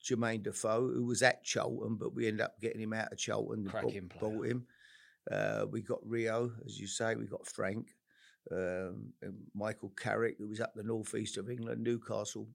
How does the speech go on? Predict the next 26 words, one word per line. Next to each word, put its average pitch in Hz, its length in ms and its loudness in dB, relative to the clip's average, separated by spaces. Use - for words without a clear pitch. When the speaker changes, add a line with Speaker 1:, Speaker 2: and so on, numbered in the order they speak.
Speaker 1:
Geordie 110 400 2
boy. 110 360 0
We 147 60 -8
used 110 140 -10
to - 60 -4
bring 110 220 -2
him 101 100 -2
down 110 300 0
during 110 280 -2
school 113 360 2
holidays 113 340 -2
from 113 160 -4
the 110 80 2
age 110 160 -2
of 110 120 -4
twelve 107 480 0
and 107 140 -8
train 110 440 -2
and, 104 180 -10
um, 57 440 2
you 113 120 -2
know, 101 360 -4
say, 98 380 0
uh, 90 120 0
Glenn 123 260 4
Johnson, 117 600 -2